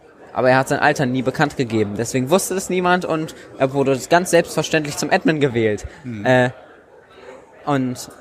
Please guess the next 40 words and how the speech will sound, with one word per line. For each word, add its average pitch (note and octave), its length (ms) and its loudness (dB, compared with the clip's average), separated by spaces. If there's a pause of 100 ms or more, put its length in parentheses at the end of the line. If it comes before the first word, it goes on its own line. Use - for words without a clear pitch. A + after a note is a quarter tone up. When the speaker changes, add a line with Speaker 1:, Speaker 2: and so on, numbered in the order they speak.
Speaker 1:
aber B2 140 0
ich - 80 -8
glaube, D3 320 4
wenn C#3 100 0
jetzt C3 260 -2
irgendwer C3+ 480 0
sagen C3 360 -2
würde A#2+ 340 -2 (260)
auf A#2 80 -12
seiner A#2+ 180 -2
Nutzerseite, C3 500 0
„Ich B2+ 80 -6
bin C3+ 140 -6
fünfzehn C#3 380 -6
Jahre D#3+ 340 4
alt A#2 200 2
und A#2 320 -10 (400)
zum B2 140 -4
Admin E3+ 260 0
kandidieren“, B2 580 0
würden B2 220 0
alle D3+ 240 2
sagen, C#3 320 2
„Zu C3+ 160 -2
jung.“ C#3+ 380 -2 (160)
Ich - 100 -6
habe C3 80 0
sogar C3+ 200 4
mal C3+ 140 2
bei B2+ 80 2
einem B2+ 120 -2
fünfundzwanzigjährigen C3+ 840 0
in B2 80 2
der A#2+ 140 4
Admin-Kandidatur B2 720 0
gesehen, A2+ 240 0
der A2+ 80 2
ist - 100 -4
zu C3 80 0
jung. D#3+ 300 0